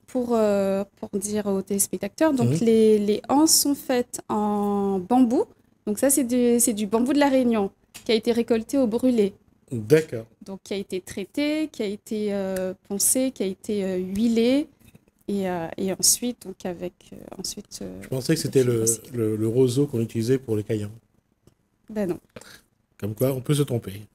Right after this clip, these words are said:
Speaker 2: Non, non, c'est vraiment de qualité. Et le f-, ça, ah, ce sac-là, par exemple, ça demande combien de temps de travail ?
Speaker 1: Euh, bah, une bonne journée. Je dirais de huit à dix-huit.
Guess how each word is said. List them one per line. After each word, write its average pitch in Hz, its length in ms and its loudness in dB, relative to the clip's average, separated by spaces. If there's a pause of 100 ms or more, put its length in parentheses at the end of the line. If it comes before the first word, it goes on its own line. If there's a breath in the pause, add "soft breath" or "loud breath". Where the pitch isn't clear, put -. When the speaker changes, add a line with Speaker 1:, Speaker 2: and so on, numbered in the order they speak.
(560 soft breath)
Speaker 2:
Non, 139 80 2
non, 156 120 4
c'est 160 140 -2
vraiment 139 760 -4 (680 soft breath)
de 135 140 2
qualité. 160 580 0 (440 soft breath)
Et 147 340 2 (460)
le 143 120 -2
f-, 143 140 -10 (320)
ça, - 240 -8
ah, 156 120 -12 (160)
ce - 160 -12
sac-là, 170 300 -2
par 160 140 -4
exemple, 151 260 -2
ça 151 60 0
demande 135 240 -2
combien 143 160 0
de 147 60 -2
temps 143 60 -2
de 139 60 -4
travail ? 135 340 -4 (1000 loud breath)
Speaker 1:
Euh, 214 640 0
bah, 190 320 -4
une 214 440 4
bonne 302 400 4
journée. 226 340 -2 (1080)
Je 208 80 -16
dirais 214 320 0
de 214 160 -2
huit 208 500 -2
à 226 80 0
dix-huit. 214 800 -2